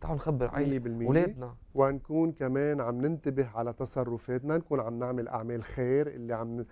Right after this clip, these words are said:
Speaker 2: عم نوفرهم من، آه، اللي كنا نظهر فيهم ونسهر فيهم و-، ونمتع أجسادنا فيهم، نكون عم نجمعهم لحتى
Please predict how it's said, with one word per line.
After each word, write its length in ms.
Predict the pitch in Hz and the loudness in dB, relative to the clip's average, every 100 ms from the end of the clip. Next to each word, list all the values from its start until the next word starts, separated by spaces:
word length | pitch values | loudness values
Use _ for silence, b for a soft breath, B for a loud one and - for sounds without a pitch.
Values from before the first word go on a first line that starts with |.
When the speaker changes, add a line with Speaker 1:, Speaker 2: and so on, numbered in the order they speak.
| B B - | B B -2
Speaker 2:
عم 160 | 127 | 2
نوفرهم 640 | 123 120 - 151 151 135 123 | 4 2 -2 0 2 2 0
من، 280 | 120 117 | -4 -2
آه، 200 | 117 117 - B B | 0 -2 -6 B B
اللي 100 | 131 | -4
كنا 260 | 123 147 135 | -2 0 2
نظهر 340 | 135 135 123 | 0 -2 -6
فيهم 260 | 117 139 131 | -6 -2 0
ونسهر 420 | 127 127 - 127 | 0 -2 -4 -6
فيهم 440 | 110 135 135 127 123 | -4 -2 0 2 0
و-، 100 | 120 b b - | -4 b b 0
ونمتع 840 | 127 123 131 - _ 135 120 123 | 2 4 2 0 _ 2 2 0
أجسادنا 540 | 123 - 151 147 135 131 | -4 2 4 4 2 -6
فيهم، 280 | - 160 180 | 0 2 2
نكون 200 | 170 135 | 2 0
عم 160 | 131 | 0
نجمعهم 540 | 135 127 123 139 139 120 | -2 -2 0 0 0 -4
لحتى 560 | - 123 - 127 123 | -6 -10 -4 -2 -2